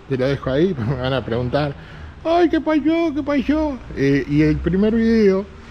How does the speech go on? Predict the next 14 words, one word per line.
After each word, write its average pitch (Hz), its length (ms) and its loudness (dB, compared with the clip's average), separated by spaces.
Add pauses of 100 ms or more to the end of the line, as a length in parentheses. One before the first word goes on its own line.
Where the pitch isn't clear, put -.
(720)
que 123 160 2
colgué 139 380 2
de 170 80 2
este 175 200 -2
auto 196 460 0
decía, 160 500 0 (840)
eh, 127 340 0
"Reparo 180 400 2
este 240 260 2
o 180 60 2
me 156 140 -2
compro 156 240 -2
un 151 80 0
Tesla. 110 320 -2